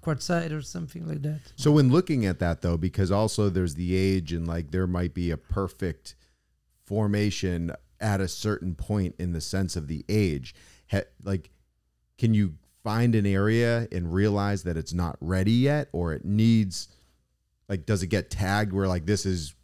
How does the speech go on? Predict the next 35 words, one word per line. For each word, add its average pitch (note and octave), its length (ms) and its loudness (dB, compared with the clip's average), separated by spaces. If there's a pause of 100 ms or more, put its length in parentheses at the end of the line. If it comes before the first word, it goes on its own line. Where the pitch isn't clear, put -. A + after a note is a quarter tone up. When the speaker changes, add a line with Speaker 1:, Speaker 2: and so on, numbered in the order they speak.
Speaker 2:
great G2 300 0
in F#2 160 0
another F#2 500 0 (400)
hundred, G2+ 440 2
Speaker 1:
I D#3+ 40 -2
mean, D3+ 200 -2
Speaker 2:
two A#2 160 4
hundred F#2+ 240 4
years? A#2 280 8
I G#2 60 2
mean, G#2 140 4
I - 60 4
don't A2 100 4
know G#2 100 6
how F#2+ 120 4
that F2+ 160 0
works. C#3 280 4
Speaker 1:
We're F3 60 -2
not D#3+ 100 -6
Speaker 2:
Yeah. A#2+ 140 6
Speaker 1:
talking E3+ 180 0
about D3+ 260 -4
two - 100 -6
hundred A#2+ 300 -2
years. C#3 300 -2
We're B2 60 0
Speaker 2:
Thousands A2 360 4
of A2+ 60 6
Speaker 1:
talking A2 80 6
Speaker 2:
years. E3 300 6
Speaker 1:
two D#3 80 -4
hundred B2+ 360 -4
billion. C3+ 320 -4
Speaker 2:
Billion A#2+ 400 6
years. D#2 360 0